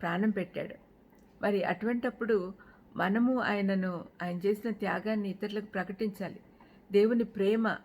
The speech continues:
ఇతరులకు చెప్పాలి. అది ఈ గల్లియా స్త్రీల నుంచి మనం నేర్చుకోవాలి. మగ్దలేనే మరియా వాళ్ళు సమాధి దగ్గరికి వెళ్ళి అక్కడ కూర్చున్నారు. ఆమ్,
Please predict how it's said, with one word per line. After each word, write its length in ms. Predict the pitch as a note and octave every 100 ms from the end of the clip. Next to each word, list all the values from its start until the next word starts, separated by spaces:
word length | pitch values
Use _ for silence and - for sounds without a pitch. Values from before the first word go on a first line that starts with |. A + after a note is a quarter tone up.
| -
ఇతరులకు 380 | F3 G3+ G3 F3 F3+
చెప్పాలి. 440 | E3 - F3 C3+ - - - - - - - - -
అది 160 | F#3+
ఈ 200 | G3+ F3 E3+
గల్లియా 320 | F3 G3 G#3+
స్త్రీల 400 | G3 - F3 E3
నుంచి 280 | E3+ E3 E3+
మనం 260 | D#3+ D3
నేర్చుకోవాలి. 600 | D3 D3+ - D3 C3+ - - - - - -
మగ్దలేనే 520 | F3+ F#3+ G3 F#3 F3+
మరియా 380 | E3+ E3 E3+ E3+
వాళ్ళు 420 | D3 C#3+ D3 - - - - F3+
సమాధి 520 | - D#3+ E3+ E3 F3
దగ్గరికి 320 | F3 E3+ -
వెళ్ళి 240 | F3 G3
అక్కడ 220 | F3+ - D3+
కూర్చున్నారు. 840 | - F3 - F3+ F3+ F3+ F#3 F#3 - - - -
ఆమ్, 520 | E3 D3+ D3 D#3+ F#3+